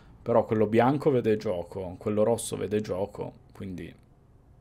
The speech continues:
quantomeno un minimo di gioco lo vedono, parlando di Pioneer. È... carta super forte, cioè per quattro mana, quattro mana, fai sto sei cinque travolgere,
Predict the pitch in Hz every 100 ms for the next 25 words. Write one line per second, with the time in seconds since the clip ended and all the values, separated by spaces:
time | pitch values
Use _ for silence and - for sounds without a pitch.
0 | _ _ - - 101 113 107 110 107 107
1 | 110 120 120 113 107 104 113 - 113 98
2 | 95 98 90 - - 101 101 95 95 90
3 | 98 87 87 82 - - - - - -
4 | _ - - 113 104 101 101 98 95 98
5 | - _ - 113 113 117 104 104 117 -
6 | 104 101 87 - 87 85 - 101 107 101
7 | - 127 - 135 117 113 117 95 92 -
8 | _ _ _ _ _ _ - 131 - -
9 | 113 92 90 95 107 113 - 120 107 104
10 | - 117 104 - - 131 113 - 123 117
11 | 110 110 107 95 107 101 92 107 95 92